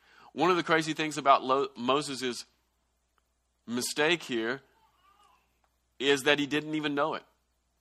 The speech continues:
Oftentimes, oftentimes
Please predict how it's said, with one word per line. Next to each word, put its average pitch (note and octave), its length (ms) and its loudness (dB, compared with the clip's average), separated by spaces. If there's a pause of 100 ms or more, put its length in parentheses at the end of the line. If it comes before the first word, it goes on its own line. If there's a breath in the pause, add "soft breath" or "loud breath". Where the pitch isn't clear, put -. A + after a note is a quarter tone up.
(1160 soft breath)
Oftentimes, C#3+ 920 4 (2000)
oftentimes D#3 640 2